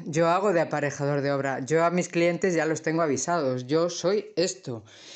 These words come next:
Además, con vosotros estoy, os estoy dando este servicio, pero este servicio es entre vosotros y yo. No tiene que saberlo nadie. Es más, eh, incluso,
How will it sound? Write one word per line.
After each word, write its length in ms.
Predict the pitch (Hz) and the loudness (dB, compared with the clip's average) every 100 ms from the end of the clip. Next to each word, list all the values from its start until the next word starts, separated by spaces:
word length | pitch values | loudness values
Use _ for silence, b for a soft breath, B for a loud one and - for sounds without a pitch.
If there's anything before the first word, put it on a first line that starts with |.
| B B B | B B B
Además, 440 | 156 151 175 240 | -2 0 0 0
con 160 | 254 214 | 0 2
vosotros 440 | 175 202 202 247 | 2 2 2 2
estoy, 300 | 185 - 175 185 | 0 2 2 2
os 180 | 156 139 | -2 -2
estoy 220 | - 180 | 0 0
dando 220 | 196 208 | 2 2
este 200 | 208 226 | 2 2
servicio, 520 | 165 151 208 185 135 | 2 2 2 0 -2
pero 140 | 147 156 | -2 -2
este 160 | 202 | 0
servicio 360 | 180 165 208 269 | 0 0 2 0
es 80 | 233 | 0
entre 260 | 160 147 | 0 2
vosotros 440 | 143 135 214 208 135 | 2 2 0 0 0
y 80 | 143 | 0
yo. 160 | 185 165 | 0 0
No 240 | 180 180 | -2 -2
tiene 260 | 240 214 156 | 0 0 -2
que 80 | |
saberlo 440 | 147 147 143 131 139 | -2 -2 -2 -2 -2
nadie. 280 | 139 131 131 | -4 -4 -2
Es 280 | 214 240 175 | 0 0 0
más, 440 | 165 214 - - B B B B B B B B | 0 -2 -4 -8 B B B B B B B B
eh, 520 | 139 147 147 135 135 135 | -4 -2 0 0 -2 -4
incluso, 720 | 147 131 170 170 214 240 247 | -4 0 2 4 6 6 4